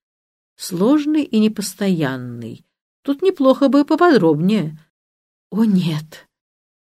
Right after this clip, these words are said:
Я не успеваю уследить за сменой его настроений. В детстве ему досталось, поэтому он очень закрытый человек. «Он тебе нравится?» «Больше, чем нравится». «Правда?» «Да, мам».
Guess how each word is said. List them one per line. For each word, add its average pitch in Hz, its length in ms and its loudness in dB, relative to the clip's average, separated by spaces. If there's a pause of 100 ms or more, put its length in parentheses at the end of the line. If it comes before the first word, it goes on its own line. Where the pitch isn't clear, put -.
(220)
Я 302 300 4
не 294 120 4
успеваю 277 520 2
уследить 226 480 -2
за 233 80 0
сменой 233 400 0
его 220 220 0
настроений. 202 880 -4 (540)
В 196 60 -6
детстве 277 440 2
ему 277 160 2
досталось, 277 640 0 (320)
поэтому 277 360 0
он 269 120 2
очень 269 300 -2
закрытый 240 420 -4
человек. 143 580 -10 (840)
«Он 170 160 -2
тебе 151 220 -4
нравится?» 151 720 -6 (640)
«Больше, 240 380 0
чем 175 240 -8
нравится». 180 640 -6 (440)
«Правда?» 175 600 -4 (420)
«Да, 262 240 2
мам». 165 400 -4